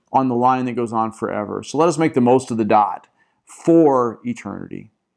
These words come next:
Lord, I pray now that as we continue to worship You in the Word, You would open our eyes, that we would behold wonderful things from Your truth.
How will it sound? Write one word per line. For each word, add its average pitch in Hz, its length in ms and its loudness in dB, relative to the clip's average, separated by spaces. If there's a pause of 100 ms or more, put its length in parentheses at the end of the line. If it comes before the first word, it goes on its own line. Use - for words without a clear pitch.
(460)
Lord, 139 140 4
I 135 60 4
pray 143 240 2
now 143 220 4
that 135 100 0
as 123 120 -6
we 127 60 -10
continue 131 320 -4
to 127 80 0
worship 127 400 0
You 131 80 0
in 123 80 -2
the 120 60 -2
Word, 110 400 0
You 113 80 -2
would 107 100 -2
open 117 300 -4
our 113 160 0
eyes, 104 340 -2
that 101 100 -6
we 104 100 -2
would 107 120 -4
behold 107 320 0
wonderful 113 580 0
things 107 380 -2
from 104 160 -2
Your 104 80 0
truth. 98 640 -12